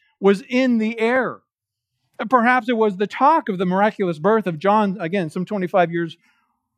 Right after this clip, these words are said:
earlier, or perhaps there was the talk of the miraculous birth of a boy born to a virgin somewhere around that same time that elevated expectations. Maybe it was just the oppressive rule of the Romans where the, the people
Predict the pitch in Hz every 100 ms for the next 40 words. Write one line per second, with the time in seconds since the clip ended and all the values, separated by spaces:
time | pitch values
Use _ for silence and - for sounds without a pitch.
0 | - 214 269 220 160 143 196 202 190 247
1 | 254 - - 202 196 185 - 175 180 247
2 | 254 247 202 165 180 170 _ - 185 190
3 | 202 220 214 156 151 214 233 185 160 151
4 | 135 202 240 175 156 214 233 196 220 180
5 | 156 180 277 285 214 180 _ _ _ -
6 | 208 202 185 196 196 185 170 208 185 180
7 | 214 254 262 143 123 _ _ - 185 -
8 | 185 175 156 147 139 131 - 131 - 117
9 | - 104 - _ _ _ _ _ _ _
10 | - 180 135 139 143 147 175 156 165 160
11 | 202 185 151 190 202 185 175 185 233 196
12 | 143 160 165 156 _ _ _ 156 156 156
13 | 156 208 190 175 147